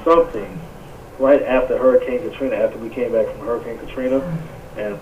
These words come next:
pretty much, like, the neighborhood was, was getting back to normal. And I kinda sat down and I drew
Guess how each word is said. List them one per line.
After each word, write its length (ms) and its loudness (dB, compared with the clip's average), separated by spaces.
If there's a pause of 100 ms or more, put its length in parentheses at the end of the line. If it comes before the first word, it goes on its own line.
pretty 160 0
much, 160 0
like, 160 -2
the 80 -6
neighborhood 420 -2
was, 360 -6
was 200 -10
getting 300 -6
back 260 0
to 100 -14
normal. 440 -6 (380)
And 100 -8
I 60 -4
kinda 340 -6
sat 140 -2
down 180 -4
and 80 -10
I 240 -10
drew 220 -10